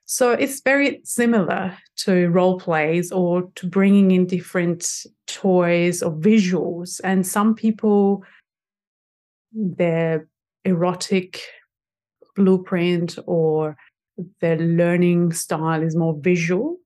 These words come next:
So they would like to bring in more visual things into their play. And sometimes people are more auditory, so they may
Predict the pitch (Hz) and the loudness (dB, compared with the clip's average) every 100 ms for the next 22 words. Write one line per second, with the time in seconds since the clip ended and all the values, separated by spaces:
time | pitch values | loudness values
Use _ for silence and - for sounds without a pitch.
0 | _ - - _ _ - 175 160 147 165 | _ -20 -20 _ _ -6 -4 -4 -4 -2
1 | 170 180 180 165 165 165 156 160 165 208 | 0 0 0 -2 -4 -4 -4 -4 -6 -8
2 | 196 185 180 170 165 165 160 170 - 180 | -2 0 2 2 2 0 -2 -6 -2 -2
3 | 180 - 185 180 180 180 180 190 185 180 | -2 -2 0 0 0 -4 -2 -4 -2 -4
4 | - 190 196 202 202 185 160 156 156 175 | -4 -2 0 2 0 -2 -6 -8 -6 -6
5 | 180 180 180 - - 180 175 156 160 160 | -2 -2 -2 -6 -10 -6 -4 -2 -2 -2
6 | - 185 185 196 190 196 190 185 185 180 | -2 0 0 -2 -4 -2 2 2 0 -4
7 | 156 151 151 151 147 147 | -6 -6 -4 -2 -2 -4